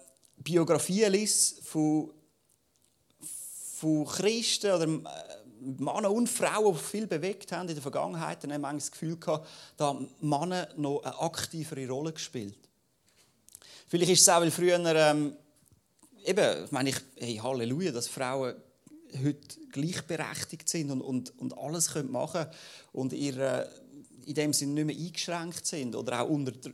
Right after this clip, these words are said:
unterdrückt sind von den, von den Männern. Das ist, äh, das ist wunderbar. Gleichzeitig habe ich wie das Gefühl, heute, ähm, sei es manchmal so, ähm, äh,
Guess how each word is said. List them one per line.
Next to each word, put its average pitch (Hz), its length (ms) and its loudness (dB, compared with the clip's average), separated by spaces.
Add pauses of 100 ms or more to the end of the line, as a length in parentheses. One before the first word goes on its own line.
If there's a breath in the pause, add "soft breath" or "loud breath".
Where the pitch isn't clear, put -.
unterdrückt 127 640 -4
sind 170 300 -4
von 160 180 -8
den, 160 220 -2
von 151 160 -10
den 165 100 -6
Männern. 113 240 -6
Das 113 200 -10
ist, - 300 -8 (360 loud breath)
äh, 113 300 -10 (220)
das 117 140 -12
ist 120 240 -10
wunderbar. 117 540 -2 (1120 loud breath)
Gleichzeitig 185 840 0
habe 147 160 -2
ich 147 60 0
wie 180 80 -2
das - 120 0
Gefühl, 196 460 -2 (1300)
heute, 180 360 -4 (440)
ähm, 135 320 -2
sei - 140 4
es - 180 -2
manchmal 131 320 -4
so, 127 460 -2 (500 loud breath)
ähm, 120 520 -8 (920)
äh, - 60 -20